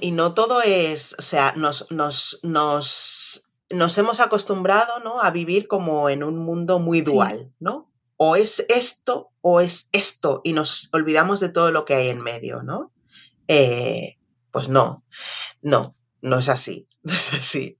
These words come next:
Speaker 1: ¿no? Entonces, bueno, todo esto es difícil, es incómodo, pero, y esto también lo comenté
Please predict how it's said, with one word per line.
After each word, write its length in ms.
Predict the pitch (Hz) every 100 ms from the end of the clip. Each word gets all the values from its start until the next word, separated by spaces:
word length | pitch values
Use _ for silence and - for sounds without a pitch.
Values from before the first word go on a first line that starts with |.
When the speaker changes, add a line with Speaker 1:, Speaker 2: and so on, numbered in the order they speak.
| -
Speaker 1:
¿no? 160 | 135 -
Entonces, 520 | 156 143 139 165 170
bueno, 320 | 143 135 117
todo 200 | 139 143
esto 400 | 151 147 175 -
es 140 | 147
difícil, 640 | 131 139 220 240 226 220 -
es 160 | 160 151
incómodo, 720 | 143 202 220 214 214 277 -
pero, 380 | 160 143 131 123 -
y 120 | 143
esto 180 | 135 175
también 260 | 165 165
lo 80 | 160
comenté 560 | 165 160 151 175 170 151